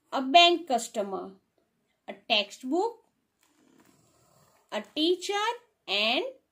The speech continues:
a student. ફ્રેન્ડ્સ, અહીં કેટલીક બુક્સના નામ આપેલા છે અને આ બુક્સનો યુઝ કોણ કરે છે એ આપણને બી કોલમમાં આપેલું છે અને આપણે એને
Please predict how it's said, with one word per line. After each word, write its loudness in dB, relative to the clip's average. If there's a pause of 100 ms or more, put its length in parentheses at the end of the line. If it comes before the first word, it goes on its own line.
a 0 (280)
student. -2 (720)
ફ્રેન્ડ્સ, 0 (380)
અહીં 2
કેટલીક 0
બુક્સના -2
નામ 0
આપેલા 0
છે 2 (200)
અને -4 (180)
આ 2
બુક્સનો 2
યુઝ 2
કોણ -2
કરે 0
છે 0 (220)
એ 0
આપણને -2 (720)
બી 0
કોલમમાં 0 (420)
આપેલું -2
છે -20 (400)
અને -8
આપણે 2
એને -2